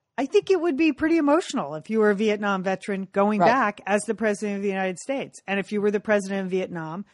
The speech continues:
Speaker 1: having lived through the war, as they said, it would be a little more emotional. And I think, Julie, I pinpointed it to the blue blazer. There was just some
Speaker 2: You think?
Speaker 1: <laughs> Yeah.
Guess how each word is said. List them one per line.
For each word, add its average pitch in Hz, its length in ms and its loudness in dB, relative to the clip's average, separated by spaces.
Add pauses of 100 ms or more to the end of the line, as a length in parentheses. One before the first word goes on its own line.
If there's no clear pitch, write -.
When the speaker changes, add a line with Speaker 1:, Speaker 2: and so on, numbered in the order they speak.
Speaker 1:
having 196 300 -2
lived 190 220 -4
through 190 140 -8
the 185 80 -4
war, 156 300 -8
as 185 120 -12
they 160 160 -10
said, 156 380 -10 (260)
it - 80 -4
would 269 160 0
be 294 160 0
a 262 100 0
little 277 360 4
more 240 180 2
emotional. 214 460 -2 (240)
And 220 120 -8
I 277 180 2
think, 339 200 -2
Julie, 277 220 0
I 277 80 0
pinpointed 269 560 -4
it 214 120 -2
to 220 120 -2
the 196 80 0
blue 190 400 0
blazer. 165 720 -6
There 254 120 2
was 254 140 2
just 381 280 2
some 381 160 6
Speaker 2:
You 208 60 4
think? 226 300 0 (160)
Speaker 1:
<laughs> - 160 -16
Yeah. 220 180 4